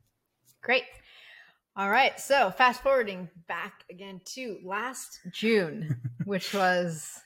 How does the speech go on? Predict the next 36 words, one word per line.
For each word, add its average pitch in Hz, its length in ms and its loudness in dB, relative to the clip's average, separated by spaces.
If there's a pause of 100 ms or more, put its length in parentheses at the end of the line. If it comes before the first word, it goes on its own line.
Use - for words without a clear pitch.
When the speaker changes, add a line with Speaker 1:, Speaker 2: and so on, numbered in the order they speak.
(120)
Speaker 1:
what 247 200 -2
month 190 260 -2
are 147 120 -10
we 151 120 -10
in? 143 240 -14 (140)
September? 277 640 -2
Speaker 2:
September. 113 720 0
Speaker 1:
It's - 100 -20
a - 40 -20
few 226 140 -2
months 170 300 -6
ago. 143 200 -14 (720)
Spring. 170 520 -12
Speaker 2:
June. 156 480 6 (100)
Speaker 1:
What 240 180 2
happened 269 460 0
in 180 200 -4
June? 175 580 -8
Speaker 2:
Okay. 147 240 6
So 143 640 4
we 151 220 0
did 175 160 6
our 147 140 10
last 123 400 4
podcast 113 560 2
in 101 120 -6
May, 101 340 -6 (580)
and 110 180 -6
it 127 160 -2
is 117 100 2
Speaker 1:
Wow. 107 60 -4
Speaker 2:
September 117 540 2
now. 101 280 2 (120)
So, 135 100 -14
yeah, 113 160 6
I, 110 240 2